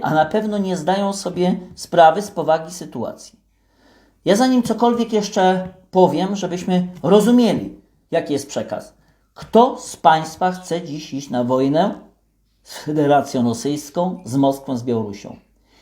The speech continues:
Kto z państwa chce dziś na, i-, iść na wojnę? Mam, mam nadzieję, że tylko psychopatyczne jednostki, że tylko ludzie, nawet podobni do tych rządzących, którzy stawiają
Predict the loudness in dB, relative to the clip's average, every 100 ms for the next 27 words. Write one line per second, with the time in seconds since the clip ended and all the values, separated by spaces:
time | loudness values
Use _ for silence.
0 | _ -2 2 2 2 4 4 2 0 -2
1 | -2 -8 -6 -8 -8 -8 -10 -10 -8 -4
2 | -2 0 0 0 -6 -12 -18 _ _ _
3 | _ _ _ _ _ _ _ _ 0 2
4 | 4 2 0 -2 -2 0 -2 -2 -4 -4
5 | -6 -8 -8 -8 -8 -6 -6 -6 -8 -6
6 | 0 0 -2 -10 -10 -6 -4 -2 -2 -4
7 | -16 -18 -18 _ _ _ _ _ _ _
8 | _ -8 -2 -2 0 0 2 0 -2 -6
9 | -6 -10 -20 _ _ _ _ _ _ _
10 | _ _ _ _ -20 -20 0 2 2 0
11 | -2 0 0 0 -2 -4 -4 -4 0 2
12 | 2 0 -8 -14 -14 -8 -6 -4 0 4
13 | 6 4 2 -2 -6